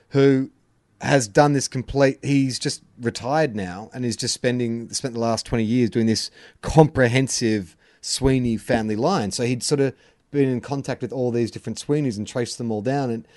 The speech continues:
I mean, it was bizarre to see photos of my family in this document, photos that had been, like, legally accessed, or, you know, he'd contacted someone on Facebook, maybe, like, a second cousin who had a family photo from a Christmas party. It was,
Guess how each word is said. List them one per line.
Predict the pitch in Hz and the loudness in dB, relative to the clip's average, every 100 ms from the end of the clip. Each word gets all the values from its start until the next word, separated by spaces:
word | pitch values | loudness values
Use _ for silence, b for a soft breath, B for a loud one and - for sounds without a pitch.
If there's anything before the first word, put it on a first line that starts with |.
| b b | b b
I | 190 | 2
mean, | 269 | 4
it | |
was | 262 | 4
bizarre | 147 160 143 160 160 | 2 2 4 4 4
to | 131 | 0
see | 143 | -4
photos | 120 143 135 131 113 | -6 -2 0 0 0
of | 110 | -4
my | 117 | -6
family | 110 127 131 139 104 | -4 -4 -4 -4 -4
in | |
this | 104 - | -6 -4
document, | 131 - 98 - | -4 -4 -10 -2
photos | 202 165 131 | 4 4 2
that | |
had | 120 | 0
been, | 120 113 | 0 2
like, | 120 104 | 2 2
legally | 120 131 110 104 | 2 4 2 0
accessed, | 104 110 - 98 98 - - B B B - | 0 -2 -4 -8 -6 -10 -14 B B B 0
or, | 123 117 | 2 4
you | |
know, | 110 | 2
he'd | 113 101 | -2 -2
contacted | 123 113 117 107 | -4 -2 -6 -6
someone | 120 110 | -6 -6
on | 104 | -6
Facebook, | - 110 104 - 98 - | -6 -6 -6 -10 -12 -8
maybe, | 107 95 | -6 -4
like, | 101 101 | -4 -4
a | 98 | -6
second | - 101 98 | -8 -8 -8
cousin | 101 92 98 | -6 -6 -4
who | 98 | -4
had | 101 85 b b - | -4 -6 b b -16
a | |
family | 104 120 101 98 | -4 -2 -2 -6
photo | - 107 101 | -4 -4 -4
from | 95 98 | -6 -10
a | |
Christmas | 92 107 113 98 | -8 -10 -10 -10
party. | 101 98 139 | -8 -6 0
It | |
was, | 185 151 | 2 2